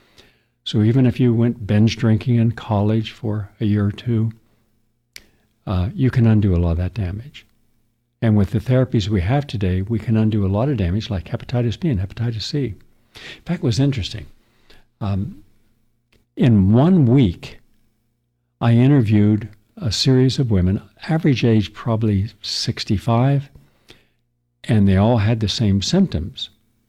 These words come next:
They were very much into health. Uh, none of them smoked, none of them drank, none of them do, did drugs. They all had, upon full blood analysis, hepatitis C. And they were shocked. "How in the world could I have hepatitis C, Gary?"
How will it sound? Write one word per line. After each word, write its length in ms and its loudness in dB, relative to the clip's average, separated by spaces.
They 100 2
were 120 2
very 160 2
much 320 0
into 180 2
health. 560 -2
Uh, 160 0
none 240 2
of 80 2
them 80 2
smoked, 400 0
none 160 0
of 80 -2
them 120 2
drank, 460 0
none 80 -6
of 60 -6
them 240 -4
do, 220 0
did 160 -2
drugs. 460 -4
They 120 0
all 260 2
had, 460 -2
upon 540 -2
full 420 0
blood 300 0
analysis, 760 -2
hepatitis 480 -2
C. 380 -8
And 100 4
they 60 4
were 100 2
shocked. 480 -4
"How 160 -2
in 60 2
the 60 4
world 200 2
could 100 -4
I 80 2
have 120 0
hepatitis 480 -2
C, 180 -2
Gary?" 400 0